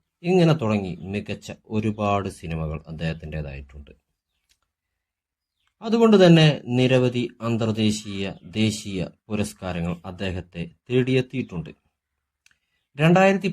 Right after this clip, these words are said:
പതിനെട്ടിൽ അദ്ദേഹം തന്നെ പ്രധാന കഥാപാത്രത്തെ അവതരിപ്പിച്ച സ്ത്രീ എന്ന ഹൊറർ കോമഡി സിനിമയുടെ സീക്വൽ ആയി സ്ത്രീ ടു എന്ന ഒരു സിനിമ ഇറങ്ങിയിട്ടുണ്ട്.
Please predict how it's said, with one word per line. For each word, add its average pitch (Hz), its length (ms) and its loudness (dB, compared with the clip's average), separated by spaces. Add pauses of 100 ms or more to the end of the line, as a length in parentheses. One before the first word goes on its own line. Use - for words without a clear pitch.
പതിനെട്ടിൽ 139 520 -2 (120)
അദ്ദേഹം 113 440 -2
തന്നെ 101 360 -6 (300)
പ്രധാന 110 400 -2
കഥാപാത്രത്തെ 90 760 -8 (120)
അവതരിപ്പിച്ച 85 580 -10 (140)
സ്ത്രീ - 400 -6 (320)
എന്ന 101 200 -8 (140)
ഹൊറർ 131 360 -4 (140)
കോമഡി 101 360 -6 (100)
സിനിമയുടെ 90 560 -10
സീക്വൽ 123 520 -10 (120)
ആയി 78 240 -6 (680)
സ്ത്രീ 170 340 2 (240)
ടു 180 160 -2 (280)
എന്ന 98 220 -8 (180)
ഒരു 92 200 -12
സിനിമ 90 340 -8 (220)
ഇറങ്ങിയിട്ടുണ്ട്. 98 640 -8